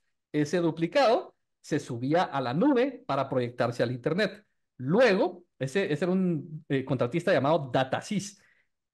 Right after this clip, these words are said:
En la nube, la página de internet te mostraba todo esto, pero el, el tribunal, preocupado, pues, buscando tener un seguro en contra de que este,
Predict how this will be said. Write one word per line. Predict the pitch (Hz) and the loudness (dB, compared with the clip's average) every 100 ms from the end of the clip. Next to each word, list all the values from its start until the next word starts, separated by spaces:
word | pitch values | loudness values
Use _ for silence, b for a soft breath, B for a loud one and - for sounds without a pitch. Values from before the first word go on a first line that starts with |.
| _ - | _ 0
En | 175 170 | 4 6
la | 196 | 6
nube, | 247 226 165 160 | 6 6 4 2
la | 147 135 | 0 2
página | 180 196 196 | 0 0 0
de | |
internet | 170 139 180 254 | 0 0 -2 -2
te | 165 | 0
mostraba | 139 - 165 185 185 | -2 -2 2 2 4
todo | 180 | 2
esto, | 240 - 370 - _ - | 2 0 -6 -8 _ -2
pero | 165 165 | 2 4
el, | 175 - | 2 -2
el | 156 156 143 | -2 -2 0
tribunal, | 156 139 165 277 - _ _ - | 2 4 4 2 0 _ _ -2
preocupado, | 175 160 151 196 240 233 156 | 0 2 0 2 4 4 2
pues, | 156 - - | -2 -6 -6
buscando | 139 - 170 190 | -6 -4 -4 -2
tener | 143 156 | 0 2
un | 196 | 2
seguro | - 185 160 247 226 160 180 | 0 2 6 6 6 4 2
en | 139 | -2
contra | 131 170 180 170 | -2 -2 2 0
de | 147 | 0
que | - 131 131 | -2 -6 0
este, | 196 214 - - 185 170 - | 2 2 -2 2 2 2 -4